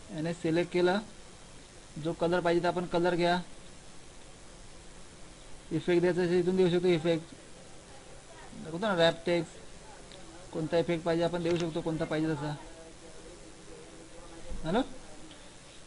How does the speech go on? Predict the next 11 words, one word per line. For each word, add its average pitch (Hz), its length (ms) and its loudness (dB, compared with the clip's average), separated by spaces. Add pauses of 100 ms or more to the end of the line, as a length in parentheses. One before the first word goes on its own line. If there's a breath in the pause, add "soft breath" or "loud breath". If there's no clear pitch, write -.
आणि 170 160 2
apply 180 280 6
करण्यासाठी 185 380 6
इथे 185 160 6
एकदा 185 160 4
click 185 240 4
करायचं. 170 220 6
ते 160 100 2
दाखवतोय 185 300 2
move 175 260 4
tool. 185 160 6